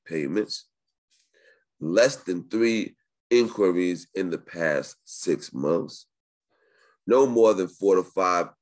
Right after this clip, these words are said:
inquiries per the Bureau in the last twelve months. The lender prefers, but is not required, an established business credit over three to four years old, primar-,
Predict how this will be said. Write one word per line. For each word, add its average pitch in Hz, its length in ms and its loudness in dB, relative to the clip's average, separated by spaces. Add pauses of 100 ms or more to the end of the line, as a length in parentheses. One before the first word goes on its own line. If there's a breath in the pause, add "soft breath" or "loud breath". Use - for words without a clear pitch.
inquiries 85 640 -6 (220)
per 95 500 2
the - 80 -16
Bureau 85 600 -2
in 78 160 -6
the 73 80 -8
last 78 580 -2 (460)
twelve 73 500 -4
months. - 540 -4 (880 soft breath)
The 92 100 0
lender 117 320 2
prefers, 110 880 2 (380)
but - 80 -12
is 65 140 -14
not 76 260 -8
required, 98 640 2 (360)
an 76 80 -10
established 107 720 0 (520)
business 101 380 2
credit - 480 -2 (960)
over 80 340 -2 (140)
three 90 160 -4
to 73 80 -10
four 78 340 -2
years 73 480 -6
old, 104 520 2 (200)
primar-, 76 500 -6